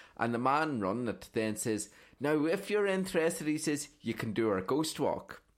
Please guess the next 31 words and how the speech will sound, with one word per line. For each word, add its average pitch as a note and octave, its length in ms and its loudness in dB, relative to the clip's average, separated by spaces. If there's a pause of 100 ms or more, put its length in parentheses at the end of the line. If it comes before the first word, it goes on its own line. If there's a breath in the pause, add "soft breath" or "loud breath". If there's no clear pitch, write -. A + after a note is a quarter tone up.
(580 soft breath)
So - 160 -4
me E3 160 0
and B2 80 -2
Ciara G2 320 2
looked F2+ 260 -4
at G#2+ 60 0
each F#2+ 160 -4
other, F2+ 160 -2
"Fuck - 520 -12
it, F#2 120 -10
will G#2+ 140 -2
we G2 100 -2
do B2+ 160 0
it," A#2 240 -2
right? A2 200 -2 (1160 loud breath)
<laughs> E3 60 2 (520 loud breath)
And B2 180 -4
we F3+ 220 0
went A2 240 -6
into G2+ 360 -4
it, - 160 -10
right? G#2+ 240 -2 (920 loud breath)
And D3+ 160 2
it C#3 160 -2
was C3+ 300 0 (260)
literally C#3 760 0 (540)
mannequins D3+ 680 0
with B2 160 -2
a A2 40 -14
fucking, G#2+ 500 -2 (100)
uh, G2+ 460 2